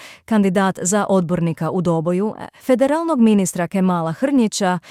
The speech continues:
kandidat za gradsko vijeće Bihaća i federalnog parlamentarca Arnela Isaka, kandidat za gradsko vijeće Zenica, ako budu izabrani, mogu š-, zaledite jer mandat u vijeću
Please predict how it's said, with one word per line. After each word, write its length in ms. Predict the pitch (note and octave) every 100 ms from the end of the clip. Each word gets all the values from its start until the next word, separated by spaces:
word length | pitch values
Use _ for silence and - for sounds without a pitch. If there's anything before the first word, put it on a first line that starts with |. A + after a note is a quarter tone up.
| - -
kandidat 520 | G#3+ F#3+ F#3 C#4+ -
za 160 | F#3+ G3
gradsko 420 | G3+ C#4+ - C#4
vijeće 360 | A3 F#3+ F#3 E3
Bihaća 680 | B3 B3 G3+ E3 - E3 E3 - - -
i 100 | A#3
federalnog 720 | D4+ D#4+ D4 A#3+ G3+ F#3 -
parlamentarca 880 | G3 F3+ F3 E3 F3+ F3 F3 F#3 F#3
Arnela 560 | G#3 G#3 A3 D4+ C#4+ B3+ -
Isaka, 600 | D4+ - G3 - F3 D3+ F#3+ - _
kandidat 500 | - G3+ F#3+ A#3 C4 -
za 180 | G3+
gradsko 400 | G3 G3+ F#3+ -
vijeće 380 | F#3 F#3+ F3+ F#3+
Zenica, 600 | E3 A3+ B3+ G#3 - G#3 G#3+ - - -
ako 220 | - A#3 C#4
budu 260 | E4 E4+
izabrani, 600 | D4 D4+ B3+ B3 A#3 A#3+ -
mogu 400 | A#3 D4 D#4 D#4+
š-, 260 | - - F#3+
zaledite 640 | F#3+ C4+ E4 C#4 B3+ A3
jer 200 | G3+ F#3
mandat 480 | G3 G3+ B3 D#4+ -
u 40 |
vijeću 600 | B3 B3+ A#3 - B3+ A#3+